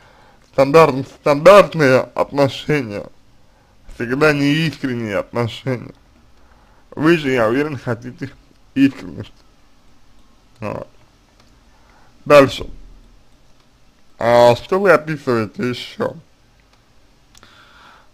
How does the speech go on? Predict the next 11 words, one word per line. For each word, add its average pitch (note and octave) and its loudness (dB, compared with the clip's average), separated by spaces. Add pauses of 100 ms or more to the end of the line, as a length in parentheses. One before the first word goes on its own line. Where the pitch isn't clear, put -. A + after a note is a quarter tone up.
(160)
А, A2 -2
ещё G3 -2
вы F#3+ 2
описываете, C#3+ -4
что A#2+ -6
у A#2 -6
вас, D3 2 (380)
м, A2+ -14 (340)
скандальная B2 -2 (140)
семья. B2 -4 (1600)
Вот. G#2+ -16